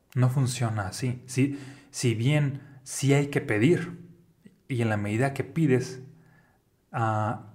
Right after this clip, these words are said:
puedes, se te abre la puerta, pero tú requieres cruzar. Si bien sí hay esta parte de que, ok, pido, pero no solamente por el hecho de pedir se me va a dar, sino requiero hacer mi parte.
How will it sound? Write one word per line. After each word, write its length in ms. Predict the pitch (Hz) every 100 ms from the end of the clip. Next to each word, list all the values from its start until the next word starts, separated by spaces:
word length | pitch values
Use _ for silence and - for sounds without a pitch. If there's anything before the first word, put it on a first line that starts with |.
| -
puedes, 400 | 131 135 139 139
se 280 | - - 117
te 160 | - 110
abre 180 | 123
la 240 | 123 113 -
puerta, 420 | 147 139 - -
pero 160 | 120 117
tú 120 | 131
requieres 440 | 131 127 123 123
cruzar. 520 | - - - 135 - - - _ _ _ _ _ _ _ _ _ _ _ _ _ -
Si 160 | -
bien 320 | 117 127 139 135
sí 140 | 123
hay 80 | 127
esta 240 | 127 123
parte 220 | 127 123
de 80 | 117
que, 140 | - -
ok, 240 | 127 127 104 98 -
pido, 320 | 180 135 127
pero 180 | 117 113
no 80 |
solamente 380 | 139 156 151 151
por 160 | 156 113
el 80 | 120
hecho 180 | 123
de 80 | 127
pedir 300 | 120 117 135
se 140 | - 113
me 140 | 104
va 300 | 107 120 -
a 160 | 98 98
dar, 200 | 123 123
sino 240 | 120 110
requiero 560 | 107 98 123 127 127 127 - - - -
hacer 260 | - 117
mi 100 | 113
parte. 360 | - 123 127